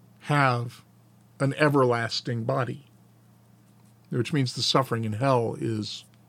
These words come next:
permanent. It is eternal. So, he suffered on the cross. He saw no corruption.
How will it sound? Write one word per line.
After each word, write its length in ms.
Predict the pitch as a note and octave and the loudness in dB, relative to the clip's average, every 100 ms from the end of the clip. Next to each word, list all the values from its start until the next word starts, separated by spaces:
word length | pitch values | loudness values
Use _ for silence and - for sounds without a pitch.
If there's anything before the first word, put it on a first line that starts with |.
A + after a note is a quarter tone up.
| _ _ _ _ - | _ _ _ _ -2
permanent. 500 | C#3 A#2 G2+ - - _ _ _ _ _ _ - | 2 2 0 -4 -18 _ _ _ _ _ _ -4
It 140 | A2 | 0
is 200 | A2 G2+ | 0 0
eternal. 520 | A2+ G2 B2 A2+ - - _ _ _ - - - - - | -4 -4 -4 -4 -8 -16 _ _ _ -20 -20 -20 -12 -2
So, 380 | - C#3 A2 - _ _ _ _ _ _ _ _ _ _ _ _ _ - | 4 6 4 -2 _ _ _ _ _ _ _ _ _ _ _ _ _ -8
he 160 | - G3 | 2 4
suffered 400 | - F3 D3 D#3+ | 6 4 4 4
on 100 | C3+ | 4
the 80 | A2 | 2
cross. 440 | - F3+ F3 F3 | 2 4 4 2
He 100 | C3+ | 0
saw 320 | A2+ - G#3 | 2 4 4
no 160 | F#3+ C3+ | 6 2
corruption. 640 | - C3 C3 B2+ B2 A2 | 2 2 2 0 -4 -6